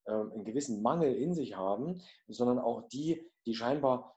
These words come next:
alles bekommen haben, haben einen gewissen Mangel. Und es ist immer wieder dieses grundlegende Thema Selbstwert, Selbstliebe,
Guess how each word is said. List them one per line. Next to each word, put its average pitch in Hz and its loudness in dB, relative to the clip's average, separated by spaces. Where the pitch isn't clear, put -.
alles 139 0
bekommen 147 2
haben, 95 4
haben 107 2
einen 95 -2
gewissen 95 -6
Mangel. 104 0
Und 101 -10
es - -12
ist - -10
immer 117 6
wieder 113 2
dieses 98 -4
grundlegende 110 2
Thema 113 4
Selbstwert, 98 0
Selbstliebe, 92 -2